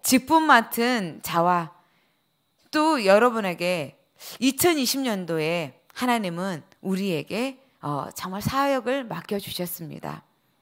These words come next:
기관을 맡기셨고 부서를 맡기셨고 또 지역을 맡기셨습니다. 우리에게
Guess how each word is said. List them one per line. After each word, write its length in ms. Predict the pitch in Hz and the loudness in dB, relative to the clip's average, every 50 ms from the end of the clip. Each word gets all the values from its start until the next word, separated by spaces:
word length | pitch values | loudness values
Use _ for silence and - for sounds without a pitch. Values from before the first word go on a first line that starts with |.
| _ _ _ _ _ _ _ _ _ _ _ _ _ _ _ _ _ _ _ _ _ _ _ _ _ _ _ _ _ _ - - _ - | _ _ _ _ _ _ _ _ _ _ _ _ _ _ _ _ _ _ _ _ _ _ _ _ _ _ _ _ _ _ -20 -20 _ -6
기관을 400 | - - 214 - 233 233 233 233 | -4 -2 0 2 2 2 2 0
맡기셨고 880 | 233 185 156 - - 185 170 165 151 - - - 160 160 156 160 _ _ _ _ _ | -2 -2 -4 -4 -4 -8 -6 -6 -8 -8 -4 -4 -4 -4 -4 -8 _ _ _ _ _
부서를 420 | - - 214 202 - 240 226 226 226 | -10 -8 -4 0 0 0 0 0 -4
맡기셨고 760 | 214 170 151 - 170 165 160 147 139 _ - - 147 143 135 _ _ _ _ _ _ _ _ _ _ _ _ - | -6 -8 -10 -10 -10 -10 -10 -10 -12 _ -12 -10 -10 -10 -12 _ _ _ _ _ _ _ _ _ _ _ _ -4
또 140 | 294 294 294 | -2 -2 -2
지역을 520 | - - - 214 240 226 233 226 240 226 | 0 -2 0 4 4 4 4 4 2 0
맡기셨습니다. 1120 | 196 151 143 - - 165 147 147 135 135 - - - 147 139 - - - - - 147 147 _ _ _ _ _ _ _ _ _ _ _ _ _ _ _ _ _ _ _ _ _ _ _ _ _ _ _ _ _ _ _ _ _ _ _ _ _ _ _ _ _ _ _ _ _ _ _ _ _ _ _ _ _ | -2 -4 -8 -10 -12 -12 -12 -12 -14 -16 -16 -16 -14 -14 -14 -14 -14 -16 -16 -18 -18 -20 _ _ _ _ _ _ _ _ _ _ _ _ _ _ _ _ _ _ _ _ _ _ _ _ _ _ _ _ _ _ _ _ _ _ _ _ _ _ _ _ _ _ _ _ _ _ _ _ _ _ _ _ _
우리에게 960 | - 233 240 254 269 294 285 277 247 - 240 240 240 214 170 143 131 - _ | -2 2 4 6 6 6 6 4 2 0 -2 -2 -2 -2 -4 -6 -8 -12 _